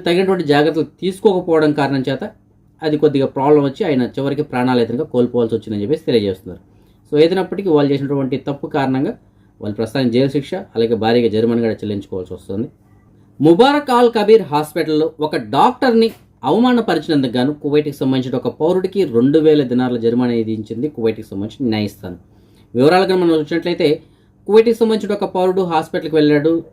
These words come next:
చూపించుకోవడానికి, ట్రీట్మెంట్ చేయించుకోవడానికి. అయితే ఆ డాక్టర్ అతనితో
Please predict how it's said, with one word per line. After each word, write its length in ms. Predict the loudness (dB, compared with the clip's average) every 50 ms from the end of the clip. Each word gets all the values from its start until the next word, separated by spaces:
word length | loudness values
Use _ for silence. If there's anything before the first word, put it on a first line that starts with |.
| _ _ -4
చూపించుకోవడానికి, 640 | -2 0 0 0 -2 -2 -2 -2 -2 -2 -2 -4 -6 -6
ట్రీట్మెంట్ 320 | -6 -4 -2 -2 -2 0 0
చేయించుకోవడానికి. 720 | -2 -2 -2 -4 -8 -8 -8 -8 -6 -6 -8 -8 -10 -14 -18 -18 _ -8 -6
అయితే 220 | -4 0 0 0 0 0 -4 -4 -4
ఆ 40 | -2 0 2
డాక్టర్ 340 | 2 2 2 0 -2 -4 -2 -2
అతనితో 280 | -2 -2 -2 -2 0 0